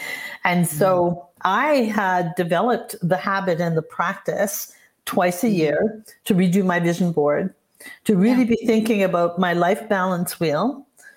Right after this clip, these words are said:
Speaker 1: And as I looked at every segment in life, I would choose three that I wanted to work on, where I wanted to improve, where I wanted to grow, where I wanted to go. And so, uh,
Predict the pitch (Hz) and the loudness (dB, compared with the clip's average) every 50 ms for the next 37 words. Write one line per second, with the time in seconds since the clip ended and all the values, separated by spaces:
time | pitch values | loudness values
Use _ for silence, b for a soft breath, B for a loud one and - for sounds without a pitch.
0 | B B B B B 196 185 185 185 180 202 180 180 185 208 226 226 - 254 190 | B B B B B -2 0 0 0 2 2 2 2 4 2 2 2 0 0 2
1 | 196 185 185 214 220 214 - - 220 190 185 - 185 170 180 220 - - - 185 | 2 0 2 0 -2 -2 -2 -2 -2 -2 -2 -2 -2 -2 -2 -2 -4 -2 -2 -2
2 | 175 175 165 160 156 160 185 190 - 180 175 175 175 165 - - - 196 185 165 | -2 0 -2 -2 -2 -2 -2 -2 -2 -2 0 0 -2 -2 -4 -2 0 0 0 0
3 | - - - _ - - 190 190 185 180 170 165 170 196 262 381 415 - _ _ | -4 -8 -14 _ -6 -4 -2 -2 0 0 2 2 2 2 0 0 -2 -8 _ _
4 | _ B B B B _ - - 180 180 - - 185 185 165 165 170 175 180 180 | _ B B B B _ 2 2 2 2 0 0 -2 0 0 0 -2 0 0 -2
5 | 180 175 - - 175 170 170 175 170 - 180 175 202 233 233 208 185 175 170 160 | -2 -2 -4 -4 -2 0 0 0 0 -2 -2 0 2 2 2 2 2 2 2 0
6 | 165 170 170 190 190 190 190 - - 165 165 175 180 - 185 170 175 160 156 156 | 0 0 2 2 0 0 -2 0 0 0 2 2 0 0 -2 -2 0 -2 -2 -2
7 | 170 180 185 - 160 147 147 170 208 190 190 190 196 196 190 190 202 208 208 208 | -2 -2 -2 0 0 2 2 2 2 2 2 2 2 2 2 0 2 2 0 0
8 | 208 - 196 190 - 262 330 262 156 - - B B B B B B B B B | 0 -2 -2 0 0 0 0 -2 -6 -6 -8 B B B B B B B B B
9 | B B B B - 202 190 185 185 - - - 220 202 202 196 185 175 180 - | B B B B -2 0 0 0 0 -2 0 2 2 4 4 4 2 0 -2 -6
10 | - - - | -10 -8 -8